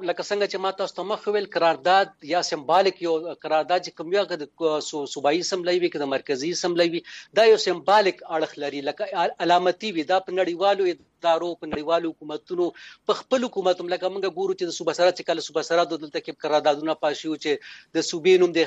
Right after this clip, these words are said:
خیبر پښتونخوا کړی شو، خو د، آ، برخه نه وي د قانون.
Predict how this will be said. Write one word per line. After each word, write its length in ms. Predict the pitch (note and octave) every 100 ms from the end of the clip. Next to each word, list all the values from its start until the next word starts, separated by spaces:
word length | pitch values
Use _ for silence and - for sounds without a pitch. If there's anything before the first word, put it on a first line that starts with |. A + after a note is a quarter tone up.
| -
خیبر 280 | E3 E3 E3
پښتونخوا 500 | - - C#3+ - D3
کړی 160 | -
شو، 160 | C3 D3+
خو 220 | D#3 D#3+ F3
د، 80 |
آ، 640 | F3+ - F3 E3 D#3+ - D#3
برخه 360 | F3 G3+ F3
نه 120 | F#3
وي 120 | A3 F3
د 100 | C#3+
قانون. 380 | - D3 D3+